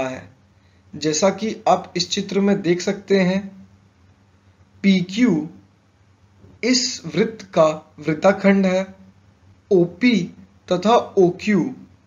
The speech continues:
इस वृत्त के त्रिज्या हैं, और हमें यह सिद्ध करना है कि कोण पीएक्यू बराबर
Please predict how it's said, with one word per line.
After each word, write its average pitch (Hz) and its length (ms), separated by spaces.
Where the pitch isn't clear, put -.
इस 240 260
वृत्त 185 460
के 220 100
त्रिज्या 180 600
हैं, 196 440
और 214 240
हमें 180 320
यह 214 260
सिद्ध 220 260
करना 190 400
है 170 180
कि 165 220
कोण 175 400
पीएक्यू 208 920
बराबर 160 560